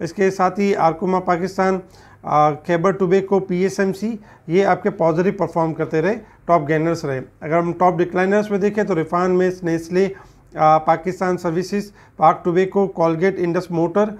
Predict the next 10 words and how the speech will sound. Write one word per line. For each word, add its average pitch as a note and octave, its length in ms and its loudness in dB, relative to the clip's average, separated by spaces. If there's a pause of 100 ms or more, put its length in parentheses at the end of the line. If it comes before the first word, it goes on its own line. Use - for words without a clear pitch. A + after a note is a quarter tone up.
(340)
अ, D3 260 2
आईसीआई E3+ 380 0
पाकिस्तान, F#3 540 -4 (380)
इनमें F3 220 -2
हमने F3+ 240 0
डिक्लाइन E3 520 -4
साइड E3 220 -6
पर E3+ 100 -2
इनको D3+ 220 -4
देखा। C3+ 400 -6